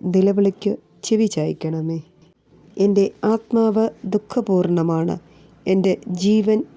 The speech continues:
പാതാളത്തിൻ്റെ വക്കിലെത്തിയിരിക്കുന്നു. പാതാളത്തിൽ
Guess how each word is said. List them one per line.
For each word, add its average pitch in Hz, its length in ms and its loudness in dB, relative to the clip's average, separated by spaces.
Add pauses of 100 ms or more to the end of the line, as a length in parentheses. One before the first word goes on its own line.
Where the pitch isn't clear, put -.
പാതാളത്തിൻ്റെ 196 800 0 (100)
വക്കിലെത്തിയിരിക്കുന്നു. 175 1120 -2 (640)
പാതാളത്തിൽ 220 600 2